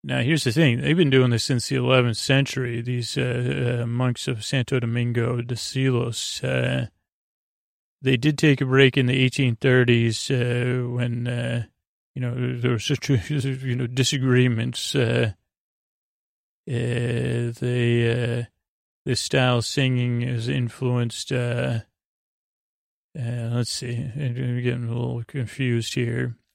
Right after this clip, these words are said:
Oh, they even had ch-, chant, uh, chant Noel and, uh, chant two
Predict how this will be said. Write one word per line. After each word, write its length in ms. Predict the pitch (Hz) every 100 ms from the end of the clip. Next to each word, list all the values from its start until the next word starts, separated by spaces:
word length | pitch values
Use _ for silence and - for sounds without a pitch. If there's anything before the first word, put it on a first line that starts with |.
| _ _ _ _ _ _ _ _
Oh, 160 | 147 175
they 100 | 131
even 280 | 147 165 147
had 280 | 139 117 131
ch-, 320 | - 139 -
chant, 540 | - 156 151 143 -
uh, 400 | 143 131 127 127
chant 360 | 117 160 147 151
Noel 960 | 131 131 135 127 139 147 120 131 127 - _ _ _ _ _ _ _ _
and, 640 | 143 127 120 120 120 117
uh, 560 | 123 120 120 120 120 123 -
chant 400 | 151 143 143 -
two 640 | - 147 147 117 120 120